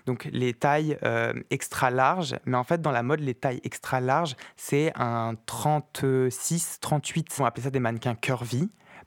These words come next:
Donc des mannequins avec des formes, mais en fait c'est pas vraiment des mannequins avec des formes, c'est juste des personnes, bah, on va dire, euh, avec un, un, la normale, en fait, c'est juste la norme.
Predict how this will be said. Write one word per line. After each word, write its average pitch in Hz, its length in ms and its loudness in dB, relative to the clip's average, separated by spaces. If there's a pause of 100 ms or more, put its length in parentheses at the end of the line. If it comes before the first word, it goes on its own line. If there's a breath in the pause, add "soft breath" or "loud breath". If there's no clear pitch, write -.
(320)
Donc 131 320 0
des 120 140 0
mannequins 120 260 0
avec 107 140 0
des 107 120 -4
formes, 160 460 2
mais 117 140 0
en 113 40 -2
fait 170 140 -2
c'est - 100 -8
pas 151 100 2
vraiment 139 200 0
des 127 80 -2
mannequins 120 280 -2
avec 117 100 -2
des 117 80 0
formes, 156 260 0
c'est 131 140 -4
juste 143 180 -2
des 127 100 2
personnes, 151 540 2
bah, 117 420 2
on 117 60 -4
va 110 160 4
dire, 131 380 -2
euh, 113 420 0
avec 113 280 -2
un, 110 260 -2 (160)
un, 117 380 0 (160)
la 120 160 2
normale, 147 500 4
en 143 60 0
fait, - 160 -6
c'est - 80 -12
juste 135 160 -6
la 120 100 2
norme. 170 300 2